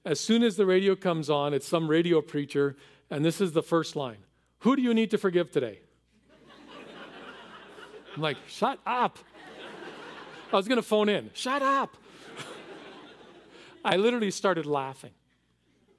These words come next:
God, you have such a sense of humor. You have such a sense of humor. But see, our great need is not the material need for the most part.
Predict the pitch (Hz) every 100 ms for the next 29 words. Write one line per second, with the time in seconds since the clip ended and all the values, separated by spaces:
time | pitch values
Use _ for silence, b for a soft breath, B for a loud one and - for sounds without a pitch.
0 | - 165 160 170 170 - - 196 - -
1 | 127 - 131 120 107 110 98 _ _ b
2 | b b b b b b b b b b
3 | b b b - 165 151 - 233 208 170
4 | - 147 143 120 120 104 101 _ _ _
5 | _ _ _ _ _ _ _ _ _ _
6 | _ _ _ _ _ _ _ _ _ -
7 | b b b b _ _ _ - - -
8 | 214 190 233 214 226 226 214 254 226 156
9 | 143 170 202 190 - _ _ _ _ 190
10 | 170 - 247 233 160 151 151 196 202 196
11 | 180 - 131 143 247